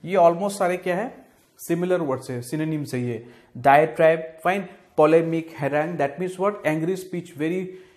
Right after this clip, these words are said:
ऐसा स्पीच जिसमें काफी लोगों को क्रिटिसाइज करते हैं लोगों को, उसको बोलते हैं हम लोग टायरेड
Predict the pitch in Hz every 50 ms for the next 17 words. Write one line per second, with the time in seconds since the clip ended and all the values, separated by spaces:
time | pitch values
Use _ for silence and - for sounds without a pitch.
0 | _ - - 151 147 151 202 190 190 - - 208 185 151 151 147 - 180 180 180
1 | 180 139 139 - - 180 170 165 160 175 175 - 170 135 160 151 151 180 165 165
2 | 160 - - 147 135 123 147 139 135 135 131 131 131 127 156 160 - - 151 -
3 | - - 175 165 151 151 143 135 - 151 151 160 165 160 160 - 160 139 135 135
4 | 151 180 196 -